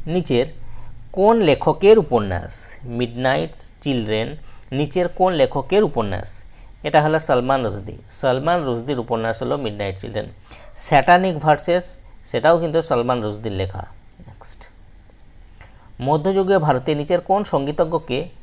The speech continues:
তুতি-ই-হিন্দ এবং কাওয়ালির জনক হিসাবে অভিহিত করা হয়? তুতি-ই-হিন্দ ও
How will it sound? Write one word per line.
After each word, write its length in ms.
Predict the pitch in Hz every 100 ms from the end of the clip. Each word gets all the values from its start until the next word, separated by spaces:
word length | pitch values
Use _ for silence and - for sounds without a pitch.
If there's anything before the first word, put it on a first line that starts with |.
| -
তুতি-ই-হিন্দ 840 | 170 165 226 202 156 127 120 156 202 - -
এবং 340 | - 135 120 - - - -
কাওয়ালির 540 | 117 120 127 151 135
জনক 280 | 120 127 170
হিসাবে 340 | 131 - 117 165
অভিহিত 380 | 120 110 117 110
করা 220 | 101 98
হয়? 220 | 98 98 - - - - - - - - -
তুতি-ই-হিন্দ 1040 | 139 143 208 208 - 165 175 131 123 175 - - - -
ও 220 | 117 120